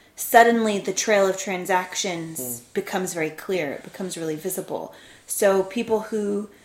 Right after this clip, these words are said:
Speaker 1: suddenly have no, you know, they've been saving for ten, fifteen, twenty
Speaker 2: Mm.
Speaker 1: years, they have been storing their cash under their mattress, all of a sudden none of that cash is available to them.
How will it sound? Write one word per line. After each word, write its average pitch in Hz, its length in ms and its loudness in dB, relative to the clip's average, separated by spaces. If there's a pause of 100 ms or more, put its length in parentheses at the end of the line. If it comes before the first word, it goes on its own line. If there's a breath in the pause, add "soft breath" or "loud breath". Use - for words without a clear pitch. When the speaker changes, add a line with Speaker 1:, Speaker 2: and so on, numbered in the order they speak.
(140 soft breath)
Speaker 1:
suddenly 220 500 6
have 190 260 4
no, 175 200 2
you 196 140 -2
know, 165 160 0
they've 175 260 -2
been 175 140 -4
saving 175 360 -2
for 175 120 -10
ten, 170 240 -6
fifteen, 175 340 -10
twenty 170 280 -6
Speaker 2:
Mm. 165 100 -4
Speaker 1:
years, 160 440 -2
they 151 280 -6 (140)
have 175 180 -10
been 165 160 -8
storing 180 360 -2
their 170 120 -4
cash 160 420 -6
under 160 220 -6
their 151 160 -6
mattress, 160 640 -4 (800 soft breath)
all 208 140 8
of 196 120 4
a 196 60 0
sudden 175 520 0 (100)
none 190 220 2
of 180 80 0
that 175 240 0
cash 180 340 -2
is 170 140 -6
available 196 420 2
to - 160 -8
them. 156 300 -4